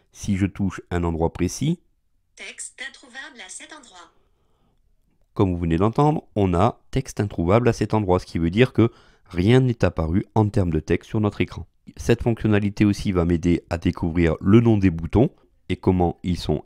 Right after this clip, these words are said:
Speaker 1: étiquetés. Ça, c'est plutôt cool aussi. Ici, je suis rentré donc dans toutes mes applications. Je vais activer ma fonction et écouter ce qui se passe.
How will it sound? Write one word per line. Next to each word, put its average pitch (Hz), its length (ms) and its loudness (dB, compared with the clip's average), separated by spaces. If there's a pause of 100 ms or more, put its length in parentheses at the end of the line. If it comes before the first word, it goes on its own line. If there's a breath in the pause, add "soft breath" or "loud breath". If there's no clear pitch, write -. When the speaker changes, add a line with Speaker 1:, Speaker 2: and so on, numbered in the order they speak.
Speaker 1:
étiquetés. 95 600 -4 (140)
Ça, - 240 -8
c'est - 140 -10
plutôt 95 260 -4
cool 87 220 -4
aussi. - 220 -8 (280)
Ici, 95 340 -2
je 85 100 -2
suis - 180 -4
rentré 85 300 2
donc 82 260 0 (100)
dans 80 140 -2
toutes - 240 -8
mes 82 140 0
applications. 135 720 0 (200)
Je - 140 -6
vais 78 120 0
activer 78 360 -2
ma 78 120 0
fonction 123 580 0
et - 100 -6
écouter 87 300 -4
ce - 60 -8
qui - 100 -10
se - 60 -12
passe. - 380 -6